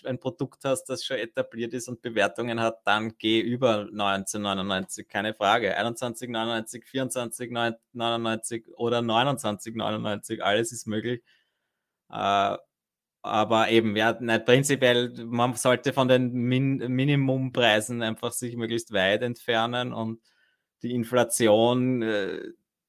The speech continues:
be-, ja, äh, macht das sicher noch mehr möglich, weil einfach jeder Kunde oder jeder Mensch das mehr gewöhnt ist, viel oder halt mindestens zwanzig Euro für ein Produkt zu zahlen, ne?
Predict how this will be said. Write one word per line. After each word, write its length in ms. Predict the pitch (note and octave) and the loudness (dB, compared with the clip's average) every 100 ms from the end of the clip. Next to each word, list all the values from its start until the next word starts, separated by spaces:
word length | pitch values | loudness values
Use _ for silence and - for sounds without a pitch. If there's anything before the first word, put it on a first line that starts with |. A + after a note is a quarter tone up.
| _ - | _ -2
be-, 460 | A#2 A#2 - A2+ | -2 0 -6 -2
ja, 320 | A2+ A#2 A2+ | 4 6 4
äh, 340 | A2 G#2 A2 A2 | 2 -2 -6 -8
macht 460 | G2+ A2+ A2+ - | -10 0 0 0
das 160 | B2+ - | -4 -2
sicher 220 | C3+ B2+ | 0 2
noch 160 | B2 A#2 | 2 4
mehr 220 | A2+ A#2 | 6 6
möglich, 380 | A2+ A#2 C3+ B2+ | 6 2 2 2
weil 160 | B2 | 4
einfach 360 | A#2+ A2+ C3 B2 | 4 2 0 0
jeder 560 | A2 A#2 B2 B2+ B2 A2+ _ | 0 2 4 4 2 -4 _
Kunde 520 | - B2+ B2+ B2 C3 | -4 -2 0 2 2
oder 120 | B2 B2 | 2 2
jeder 280 | A#2 A#2+ | 2 2
Mensch 640 | B2 A2 G#2 A#2 - - _ _ _ C3+ _ - | 2 2 0 -2 -6 -10 _ _ _ _ _ -14
das 220 | A#2+ - - | -12 -12 -8
mehr 280 | A#2 A#2 | 0 0
gewöhnt 520 | A#2 A#2+ A2 G#2+ A2 B2 | 2 -2 -2 -2 -4 -4
ist, 400 | A2+ - - - - | -4 -4 -6 -16 -20
viel 420 | - A#2+ A#2+ A#2+ | -10 -6 -6 -6
oder 180 | A2+ A2+ | -2 2
halt 220 | A2 A2+ | 2 0
mindestens 520 | B2 A#2+ B2+ - A#2 | -2 -2 -2 -4 -6
zwanzig 440 | - G2+ G2 - A2 | 0 0 0 -2 0
Euro 260 | G2+ G#2 | 2 2
für 180 | A2 B2 | -2 0
ein 100 | A#2 | -2
Produkt 420 | A2+ A2+ A2+ - | -2 -8 -8 -14
zu 120 | - A2+ | -18 -14
zahlen, 420 | - G#2 B2 G#2+ | -4 0 0 -2
ne? 140 | A#2 | -8